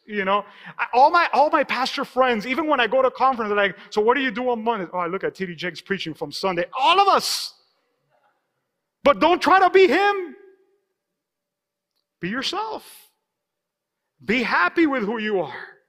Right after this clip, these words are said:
with the gifting that God has given you. And in whatever field you're in, do that to the best of your ability and try to multiply that.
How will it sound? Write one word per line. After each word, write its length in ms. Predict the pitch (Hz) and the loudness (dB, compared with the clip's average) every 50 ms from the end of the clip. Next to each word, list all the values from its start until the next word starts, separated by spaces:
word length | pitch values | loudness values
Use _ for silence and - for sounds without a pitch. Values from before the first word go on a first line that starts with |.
| _ _ _ _ _ _ _ _ _ _ _ _ _ _ _ _ | _ _ _ _ _ _ _ _ _ _ _ _ _ _ _ _
with 140 | - 175 156 | -10 -8 -6
the 80 | 170 165 | -8 -8
gifting 560 | - - - 262 277 - - - 269 240 214 | -6 -4 -2 -2 -2 -2 -6 -8 -8 -4 -4
that 160 | 208 185 165 | -4 -4 -2
God 180 | 160 180 175 165 | -2 -4 -2 -4
has 120 | 165 156 | -4 -6
given 320 | - - 175 151 147 143 127 | -6 -6 -6 -6 -8 -12 -16
you. 100 | 127 - - - _ _ _ _ _ _ _ _ _ _ _ _ _ _ _ _ _ _ _ _ _ _ _ | -18 -20 -20 -20 _ _ _ _ _ _ _ _ _ _ _ _ _ _ _ _ _ _ _ _ _ _ _
And 140 | 185 190 202 | -4 -4 -4
in 100 | 208 190 | -2 -2
whatever 360 | 196 208 190 208 240 - 196 | 0 0 2 2 0 0 -2
field 640 | 190 - - - 269 294 294 294 277 240 208 185 147 | -4 -6 -6 -4 -2 -2 -2 -2 -2 -2 -2 -4 -4
you're 280 | 165 180 202 214 214 220 | -4 -4 -4 -2 -2 -2
in, 320 | 247 262 240 170 120 - _ _ _ _ _ _ _ _ _ _ _ _ _ _ _ _ _ 123 - | -4 -4 -6 -8 -10 -16 _ _ _ _ _ _ _ _ _ _ _ _ _ _ _ _ _ _ -10
do 180 | - 202 226 220 | -8 -8 -6 -6
that 280 | 240 240 233 226 226 - _ _ _ _ | -6 -6 -6 -8 -10 -14 _ _ _ _
to 120 | - 190 175 | -10 -8 -6
the 120 | 147 160 | -6 -6
best 580 | 135 160 180 190 208 214 202 - - - - - _ - | -6 -4 -4 -4 -4 -4 -4 -6 -8 -8 -10 -16 _ -8
of 240 | 214 165 135 135 | -8 -8 -8 -10
your 480 | 143 147 165 170 175 180 185 185 190 185 - - - - - | -10 -8 -8 -8 -8 -8 -8 -10 -10 -12 -14 -20 -20 -18 -16
ability 680 | 180 160 143 135 185 196 185 170 160 151 139 143 135 - 156 - - | -16 -14 -8 -6 -4 -2 -2 -2 -4 -8 -10 -14 -16 -18 -20 -12 -8
and 240 | 208 185 175 175 160 160 _ _ _ _ _ | -8 -6 -6 -8 -12 -14 _ _ _ _ _
try 200 | - - 190 202 | -16 -14 -12 -10
to 80 | 208 | -10
multiply 680 | 202 185 175 175 185 180 185 - 160 - - - - - | -10 -12 -12 -14 -14 -16 -16 -16 -18 -20 -20 -20 -20 -20
that. 320 | - - - - - - | -18 -16 -16 -16 -16 -18